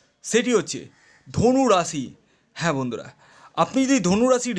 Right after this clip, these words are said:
জাতক বা জাতিকা হন, তাহলে দু হাজার বাইশে এই ঘটনাগুলি ঘটতে চলেছে আপনাদের জীবনে, যে ঘটনাগুলি আমি এতক্ষণ ধরে বললাম। যদি না শুনে থাকেন, তাহলে ভিডিওটি রিমাইন্ড করে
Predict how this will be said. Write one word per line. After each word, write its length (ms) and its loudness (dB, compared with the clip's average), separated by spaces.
জাতক 460 0
বা 120 2
জাতিকা 440 0
হন, 180 -2
তাহলে 320 0
দু 200 -8
হাজার 320 0
বাইশে 420 0
এই 200 4
ঘটনাগুলি 680 2
ঘটতে 320 -6
চলেছে 300 -2
আপনাদের 420 -2
জীবনে, 380 -4
যে 200 -2
ঘটনাগুলি 600 0
আমি 200 -2
এতক্ষণ 480 -6
ধরে 200 -2
বললাম। 420 -2
যদি 220 0
না 200 2
শুনে 200 0
থাকেন, 360 2
তাহলে 340 0
ভিডিওটি 440 -2
রিমাইন্ড 400 -2
করে 200 -4